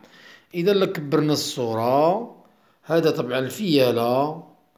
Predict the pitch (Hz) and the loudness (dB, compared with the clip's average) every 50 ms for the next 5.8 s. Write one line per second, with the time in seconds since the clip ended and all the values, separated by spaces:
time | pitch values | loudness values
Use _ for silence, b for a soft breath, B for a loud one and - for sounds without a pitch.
0 | _ _ _ _ _ _ _ _ _ - 165 147 156 147 165 175 170 151 147 160 | _ _ _ _ _ _ _ _ _ -6 -6 -4 -2 -2 0 0 2 2 2 4
1 | 160 165 156 160 - 151 139 139 147 143 143 151 147 151 147 147 147 143 139 135 | 4 2 2 0 -2 -6 -4 -2 -2 0 2 4 4 4 4 4 4 4 2 2
2 | 131 131 127 127 123 123 123 123 120 120 120 123 120 139 151 151 131 113 123 127 | 2 0 0 0 -2 -2 -2 -4 -4 -6 -6 -6 -2 0 0 0 2 2 0 2
3 | 135 143 151 156 160 151 151 - - b b b b b b b b b b b | 2 2 2 2 0 -2 -4 -8 -12 b b b b b b b b b b b
4 | _ - 151 151 151 156 156 156 151 151 156 156 147 139 147 160 160 165 165 156 | _ -4 0 2 4 6 6 8 8 8 8 6 6 6 4 4 4 6 6 6
5 | 156 160 147 151 147 - - 139 131 135 156 165 160 156 143 | 6 4 2 0 -2 -4 -4 -4 -2 -2 0 -2 -2 -4 -8